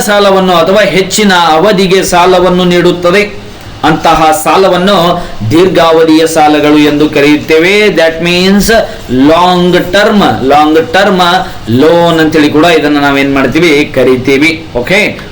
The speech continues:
ಮುಂದೆ ಹೋಗೋಣ. ಮುಂಗಡಗಳು ಎಂದರೆ, ಮುಂಗಡಗಳಂದ್ರ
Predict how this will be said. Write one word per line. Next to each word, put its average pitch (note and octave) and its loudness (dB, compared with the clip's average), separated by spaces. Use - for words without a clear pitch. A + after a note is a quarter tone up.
ಮುಂದೆ D#3 2
ಹೋಗೋಣ. D3 2
ಮುಂಗಡಗಳು C#3+ 2
ಎಂದರೆ, A2+ 0
ಮುಂಗಡಗಳಂದ್ರ D#3+ 2